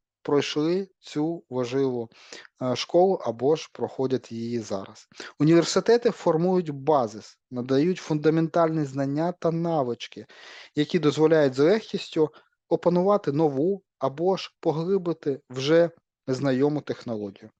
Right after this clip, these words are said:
Ваша задача — це, е, вирішити кожен, кожне завдання, яке ставиться перед вами, спробувати кожну технологію, виконати кожну лабораторну або ж практичну роботу,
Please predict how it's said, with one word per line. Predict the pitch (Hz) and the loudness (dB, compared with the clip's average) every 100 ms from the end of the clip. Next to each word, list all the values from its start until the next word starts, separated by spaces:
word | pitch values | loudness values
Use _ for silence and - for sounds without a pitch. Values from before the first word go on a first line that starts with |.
| - - - | -20 -20 -12
Ваша | 120 170 208 170 | 0 0 2 2
задача — | 156 151 175 247 - 147 139 - _ _ | 2 2 0 0 -2 -4 -4 -16 _ _
це, | - 175 170 160 | -4 4 4 4
е, | 151 _ _ _ _ 131 135 135 131 131 - | 0 _ _ _ _ -6 -4 -2 -2 -4 -6
вирішити | 127 208 240 - 175 - | 0 2 0 -4 -8 -12
кожен, | - 185 202 190 214 208 202 _ _ | -2 4 4 2 -2 -6 -8 _ _
кожне | - 196 202 | -2 0 0
завдання, | 180 185 160 156 160 | 0 -2 0 0 0
яке | 156 131 143 | 0 -2 -6
ставиться | - 147 147 143 - 135 120 | -4 0 0 -2 -6 -8 -6
перед | 143 135 123 | -4 -4 -4
вами, | 113 110 120 - - - - | -6 -6 -8 -14 -20 -20 -14
спробувати | - 175 180 185 180 175 | -4 2 4 6 6 4
кожну | 160 151 175 196 | 0 2 2 0
технологію, | - 185 - 151 120 117 113 113 | -4 -4 -2 -2 -2 -6 -8 -10
виконати | 120 123 165 175 180 - | -8 0 0 2 0 0
кожну | 170 175 180 185 | 0 0 2 2
лабораторну | 165 156 151 143 165 175 196 190 | 2 2 -2 0 0 0 -2 -6
або | 135 139 151 | -8 -2 -2
ж | - | -2
практичну | - 156 - 127 - 127 | -6 -6 -6 -8 -6 -6
роботу, | 123 120 117 117 | -4 -4 -4 -6